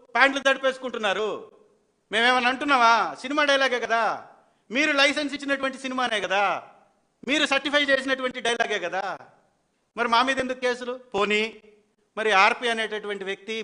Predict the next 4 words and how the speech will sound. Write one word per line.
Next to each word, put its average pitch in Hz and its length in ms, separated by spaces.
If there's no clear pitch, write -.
బూతులు 214 340
తిడుతున్నాడే, 180 560
ఆడవాళ్ళని 247 520
శాసన 254 320